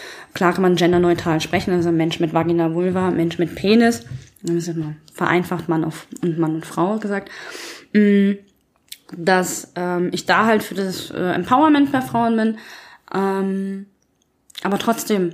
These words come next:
für jeden da bin, egal welches Geschlecht, ähm, und welche geschlechtliche Orientierung, weil das ist nicht ausschlaggebend dafür, was du gerne sexuell, äh, praktizierst.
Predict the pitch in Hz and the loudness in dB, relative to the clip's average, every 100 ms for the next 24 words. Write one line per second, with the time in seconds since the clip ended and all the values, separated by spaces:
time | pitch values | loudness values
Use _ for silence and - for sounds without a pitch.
0 | - - 208 185 233 262 240 196 202 240 | -8 -6 -4 2 4 6 4 4 4 4
1 | 196 190 254 208 196 196 208 202 170 190 | 2 2 2 0 2 4 4 2 -2 -4
2 | 196 202 - 180 - 190 226 330 - - | -2 -4 -4 -6 -4 2 2 0 -6 -10
3 | 185 196 196 196 196 180 185 180 170 180 | -6 -2 -2 -2 -2 -2 -2 -2 -2 -2
4 | 185 196 190 180 180 190 185 - 180 185 | -2 -2 -2 -2 -4 -4 -4 -6 -8 -4
5 | 175 180 - 185 185 165 - 330 202 156 | -2 -2 0 2 2 2 4 4 4 0
6 | 151 - - - - _ _ - 196 190 | -4 -12 -20 -20 -20 _ _ 0 4 4
7 | 175 226 277 185 185 185 - 180 - 175 | 4 2 0 -2 -2 0 2 2 2 0
8 | 175 170 165 170 165 180 180 175 - 165 | 0 -4 -2 -4 -2 0 2 0 -2 0
9 | 220 240 - 196 214 277 - - - 202 | 0 0 -4 0 2 0 -2 -14 -4 2
10 | 190 196 202 202 - 190 - 185 170 165 | 2 2 0 -2 -4 -4 -2 0 2 4
11 | 170 214 214 _ _ - 180 175 175 180 | 2 0 -6 _ _ -8 -4 -2 -2 -6
12 | 196 - 196 185 180 - 370 175 - | -12 -4 -2 -2 -2 2 2 2 -4